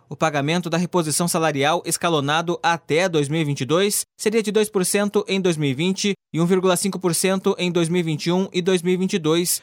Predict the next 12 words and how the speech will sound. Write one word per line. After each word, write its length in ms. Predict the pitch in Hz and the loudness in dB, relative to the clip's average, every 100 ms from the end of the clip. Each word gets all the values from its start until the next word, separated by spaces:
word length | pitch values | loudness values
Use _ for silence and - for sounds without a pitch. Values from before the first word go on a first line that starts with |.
| _ | _
com 140 | 135 | -2
impacto 440 | 123 151 160 - 170 | 0 0 -2 -2 -6
econômico 540 | 156 147 139 165 165 | -2 -2 0 -2 -2
estimado 560 | 156 - 143 165 170 175 | -2 -2 0 -2 -2 -4
em 160 | 160 165 | -2 -2
um 80 | 175 | 0
bilhão 360 | 139 156 175 165 | 0 0 -2 -2
e 120 | 175 | 0
oitocentos 680 | 185 196 - 185 180 185 175 | 2 0 0 -2 0 -2 0
milhões 400 | 226 170 135 127 | 0 2 0 0
de 80 | 135 | 0
reais. 680 | 170 170 143 135 131 - | 0 0 0 -2 -4 -6